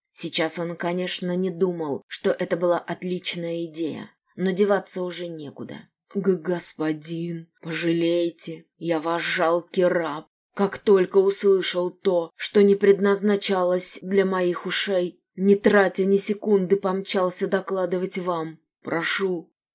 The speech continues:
смилостивитесь, не убивайте вашего покорного слугу за плохие новости. Не в моих силах что-то изменить, но благодаря мне вы узнали всё заранее,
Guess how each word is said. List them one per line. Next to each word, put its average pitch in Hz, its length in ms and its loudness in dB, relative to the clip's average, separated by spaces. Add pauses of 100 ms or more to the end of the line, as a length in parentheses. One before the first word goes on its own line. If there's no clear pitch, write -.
(160)
смилостивитесь, 185 1200 0 (180)
не 190 200 2
убивайте 196 640 6
вашего 202 480 2
покорного 196 680 0
слугу 190 680 0
за 170 240 0
плохие 190 580 0
новости. 180 760 -6 (380)
Не 202 240 2
в 180 80 -4
моих 202 540 0
силах 180 540 -2
что-то 185 540 -2
изменить, 190 760 -4 (140)
но 196 220 4
благодаря 196 680 6
мне 208 540 4
вы 208 280 4
узнали 214 540 2
всё 202 280 2
заранее, 180 840 0